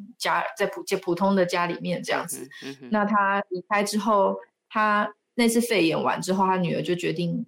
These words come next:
Speaker 1: 不要再治疗，让他回家。
Speaker 2: 嗯哼。
Speaker 1: 可是回到家里面，呃，要善终嘛，他，他女儿就说：“我一直量血氧浓度只有八十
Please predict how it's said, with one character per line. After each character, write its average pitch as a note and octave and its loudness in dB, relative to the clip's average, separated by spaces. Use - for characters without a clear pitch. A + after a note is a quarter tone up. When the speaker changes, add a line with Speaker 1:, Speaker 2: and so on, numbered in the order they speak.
Speaker 1:
不 E3+ -2
要 F3 2
再 F3+ 4
治 F3+ 0
疗， G2 2
让 D#3+ 2
他 E3 0
回 D#3 -4
家。 C#3+ -10
Speaker 2:
嗯 C3 -16
哼。 C3+ -16
Speaker 1:
可 G3 2
是 B3 6
回 A#3 4
到 G#3 2
家 G3+ -2
里 E3 -2
面， F3+ 0
呃， E3+ 2
要 G#3+ 2
善 G#3 2
终 F3 2
嘛， E3 0
他， F#3 -2
他 G#3+ 0
女 F3+ 2
儿 D#3 0
就 F#3 2
说 F#3+ 2
：“我 F3+ 2
一 G#3 2
直 G3 2
量 E3+ 0
血 F3+ 0
氧 E3+ 2
浓 E3+ 0
度 F#3+ 2
只 F#3 -2
有 E3+ 4
八 E3+ 2
十 - -6